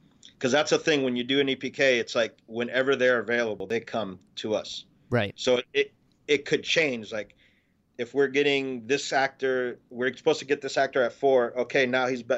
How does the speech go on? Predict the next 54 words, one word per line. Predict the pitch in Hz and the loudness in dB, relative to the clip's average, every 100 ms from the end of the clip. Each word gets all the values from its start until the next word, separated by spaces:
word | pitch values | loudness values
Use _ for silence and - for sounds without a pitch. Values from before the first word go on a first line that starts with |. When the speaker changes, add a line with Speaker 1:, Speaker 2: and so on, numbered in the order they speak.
| 110 | -4
Speaker 1:
pushed | - 139 - | -2 -2 0
back | 127 123 113 | 0 0 -2
'cause | - 107 | -6 -8
he's | 110 | -10
still | - - 123 110 | -10 -2 -2 2
acting | 117 117 110 107 | 0 -2 -8 -8
on, | 104 101 107 | -8 -10 -10
they're | 113 107 | -2 -2
still | - 120 | 0 0
shooting. | - - 123 107 92 - _ | 0 0 2 2 -4 -14 _
Speaker 2:
Sure. | - 123 110 _ _ | -4 -2 -4 _ _
Speaker 1:
So | - 113 117 | -6 -2 -2
we're | 117 117 | 0 2
gonna | 123 113 | 4 2
get | 107 123 | 2 0
this | 123 107 | 0 2
other | 139 135 | 4 4
actor | 113 107 113 | 2 0 -4
first | 104 127 120 - | -4 0 0 -2
now, | 107 101 | -4 -4
and | 95 | -4
da, | 104 | -4
da, | 101 | 0
da. | 104 - - - - | -2 -4 -14 -20 -8
So | - | 2
it | 127 | 2
does, | 131 127 | 4 2
like, | 123 117 | 2 0
it | 123 | -2
just | 139 131 | -4 -2
reverses | 120 110 120 117 101 92 - _ _ | -2 2 0 0 -6 -10 -18 _ _
things, | - 104 92 | -4 -4 -4
but | 110 104 | -8 -2
everything's | 135 147 135 131 | 0 2 0 -2
set | - 127 | 0 2
up | 127 | 0
the | - | -4
same. | 101 127 107 | -4 -4 -4
It's | 95 | -10
pretty | - 120 | -8 -6
much | 110 104 | -6 -8
a | 101 | -6
green | 110 107 | -6 -6
screen, | - 104 98 98 - _ _ _ _ - 104 | -6 -6 -6 -8 -12 _ _ _ _ -14 -6
and | 101 | -2
like | 101 98 | 0 0
I | |
said, | 98 113 101 | 0 0 2
that | 101 | 2
other | 104 101 | 2 0
shot, | 90 - 78 101 | -2 -2 -2 -2
that | 104 | 0
other | 104 101 | 2 0
scene | - 113 107 95 | -2 -4 -6 -8